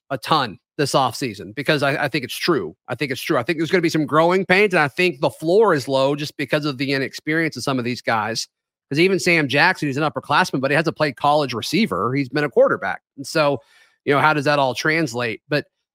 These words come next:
man, you take that trade. No offense to the guys leaving, but, like, you take that trade any day of the week.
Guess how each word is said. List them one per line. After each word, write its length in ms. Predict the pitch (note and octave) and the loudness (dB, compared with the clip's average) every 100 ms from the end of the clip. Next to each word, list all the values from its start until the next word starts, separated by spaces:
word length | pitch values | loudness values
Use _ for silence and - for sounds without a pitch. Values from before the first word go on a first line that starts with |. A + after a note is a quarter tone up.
| _ | _
man, 200 | - F#3 | 2 2
you 100 | F3+ | 4
take 300 | G3 F#3+ B3+ | 2 2 2
that 180 | - C3+ | 0 0
trade. 400 | - F3 G3+ F3 | 0 0 2 2
No 120 | E3 | 2
offense 300 | G#3 - G3+ | 2 2 -2
to 60 | F3+ | -2
the 80 | D#3+ | 0
guys 320 | D#3+ D3+ C3 | 2 2 0
leaving, 280 | E3+ A#3+ B2 | -2 -2 -2
but, 100 | C3+ | -4
like, 160 | C#3 | -2
you 100 | G3+ | -4
take 300 | G3+ F#3 A3+ | -2 0 0
that 220 | - B2 - | 0 -2 0
trade 340 | F3+ C4+ E3 | 0 2 2
any 180 | C#3 C#3 | 2 2
day 160 | C#3 | 2
of 80 | B2+ | 0
the 80 | B2 | 0
week. 320 | D3+ D#4+ - | 0 -2 -6